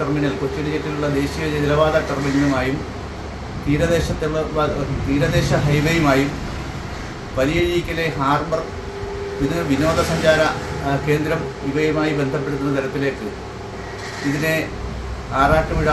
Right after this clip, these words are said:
പെരുമ്പള്ളിയിലേക്ക് നീട്ടുന്നതിന് ആവശ്യമായ, ആ, നടപടികൾ ഗൗരവതരമായി അധികാരികൾ സ്വീകരിക്കണം എന്നാണ് ആവശ്യപ്പെടാനുള്ളത്. നിർദ്ദിഷ്ട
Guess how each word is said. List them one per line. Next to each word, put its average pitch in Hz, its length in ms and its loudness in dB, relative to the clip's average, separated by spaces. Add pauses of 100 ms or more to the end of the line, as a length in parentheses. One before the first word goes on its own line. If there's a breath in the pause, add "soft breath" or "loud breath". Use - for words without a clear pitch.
(180)
പെരുമ്പള്ളിയിലേക്ക് 156 800 4 (280)
നീട്ടുന്നതിന് 156 560 2 (200)
ആവശ്യമായ, 143 480 0 (400)
ആ, 131 80 0 (380)
നടപടികൾ 143 440 4 (520)
ഗൗരവതരമായി 147 760 2 (220)
അധികാരികൾ 135 440 0 (680)
സ്വീകരിക്കണം 160 580 2 (240)
എന്നാണ് 120 320 -2
ആവശ്യപ്പെടാനുള്ളത്. 101 640 -4 (1000)
നിർദ്ദിഷ്ട 180 400 0